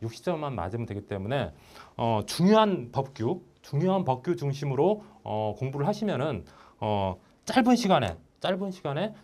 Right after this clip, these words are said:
최소한 합격점 이상으로 맞을 수 있는 가능성이 굉장히 높아지죠. 그래서, 어, 어, 그 요약 강의도 주로 시험에 잘 나오는 그런 중요한 부분을 중심으로 말씀을 드리도록 하겠습니다.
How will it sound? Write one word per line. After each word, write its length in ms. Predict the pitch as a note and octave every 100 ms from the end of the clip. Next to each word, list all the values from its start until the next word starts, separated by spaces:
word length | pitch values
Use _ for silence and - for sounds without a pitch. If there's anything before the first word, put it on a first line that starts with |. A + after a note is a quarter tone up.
| -
최소한 300 | E3+ D3+ B2+
합격점 840 | C#3+ - F3+ - - C#3+ C3 A#2+
이상으로 580 | G#2 G2+ B2+ A2+ G#2 A2+
맞을 340 | F2 G2 - G#2
수 160 | -
있는 220 | G#2 F#2+
가능성이 340 | F#2+ G2+ F#2+ F#2
굉장히 240 | A2+ G#2+
높아지죠. 520 | F#2 G#2 C#3 G2+ E2+
그래서, 360 | E2+ G#2 B2 F#2+ - - -
어, 360 | G2+ G2 F#2+ - _ _
어, 100 | - - _ _ _
그 220 | A2+ G#2+
요약 320 | A2+ D#3 -
강의도 640 | - A2+ G#2+ G#2+ E3+ F#2+ - _ _
주로 300 | - A#2 A#2
시험에 420 | - G#3+ G3 E3
잘 240 | - - G#2+
나오는 560 | B2 A#2 G2+ G#2 D3+ - _ -
그런 180 | A2+ F#2+
중요한 460 | - C3 D3 C#3+
부분을 320 | A2+ G#2 G2 F#2
중심으로 680 | G#2 F#2+ G2 F2 F#2+ G#2+ - - -
말씀을 460 | E2 F#2 - G2
드리도록 460 | F#2 G#2 G2 F2 -
하겠습니다. 480 | C#3 C#3 F#2 D#2